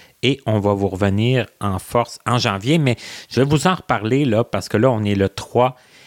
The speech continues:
Il reste, euh, l'émission du dix et l'émission du dix-sept. Et mon invité d'aujourd'hui, ce n'est pas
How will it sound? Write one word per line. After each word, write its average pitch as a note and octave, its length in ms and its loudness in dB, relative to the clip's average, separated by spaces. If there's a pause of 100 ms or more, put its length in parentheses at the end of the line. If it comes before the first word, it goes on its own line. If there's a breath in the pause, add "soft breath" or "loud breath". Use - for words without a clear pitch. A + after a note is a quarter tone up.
(100)
Il G2 140 -2
reste, A2+ 440 -4
euh, F2+ 220 2
l'émission A#2 760 0
du F#2 180 -6
dix B2 480 0 (360 loud breath)
et D#3+ 260 2
l'émission A2 600 0 (120)
du A#2 400 -2
dix-sept. - 600 -6 (720 loud breath)
Et F3 220 4
mon A#2+ 240 0
invité E3+ 520 2
d'aujourd'hui, B2 840 0 (380 loud breath)
ce - 200 -2
n'est C#3 200 2
pas A3 380 0